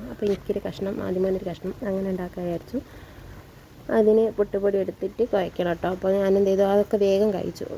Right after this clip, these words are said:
കാരണം ആദ്യമേ ഒരു വെറീസ് വന്നാൽ പിന്നെ ഒന്നിനും സമ്മതിക്കില്ല. അപ്പം ഗ്യാസ് തീർന്നു ഗൈസ്, അങ്ങനെ ഒരു കാര്യമുണ്ട്. പക്ഷേ വിറകടുപ്പിൽ വെക്കാനാട്ടോ ഞങ്ങൾക്ക് ഇഷ്ടം. അതെന്താണെന്ന് വെച്ചാൽ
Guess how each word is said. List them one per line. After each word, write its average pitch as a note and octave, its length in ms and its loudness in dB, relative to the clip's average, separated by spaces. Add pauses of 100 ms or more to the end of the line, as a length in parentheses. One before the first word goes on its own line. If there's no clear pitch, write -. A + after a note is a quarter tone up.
കാരണം G#3 260 0
ആദ്യമേ A3+ 400 2 (260)
ഒരു B3 120 8 (480)
വെറീസ് A#3+ 360 2
വന്നാൽ A3+ 260 -2
പിന്നെ A3 180 -4
ഒന്നിനും A3 340 2
സമ്മതിക്കില്ല. F#3 560 -6
അപ്പം G#3 160 -6 (220)
ഗ്യാസ് G#3 280 -2 (100)
തീർന്നു F3+ 340 -2
ഗൈസ്, E3 220 -6 (540)
അങ്ങനെ G3+ 260 2 (120)
ഒരു F#3 140 0
കാര്യമുണ്ട്. F3 360 -4
പക്ഷേ - 220 0
വിറകടുപ്പിൽ A#3+ 460 4
വെക്കാനാട്ടോ G#3 520 -4
ഞങ്ങൾക്ക് F#3+ 360 -6
ഇഷ്ടം. F3 220 -4 (520)
അതെന്താണെന്ന് G#3 420 2
വെച്ചാൽ G3 260 -4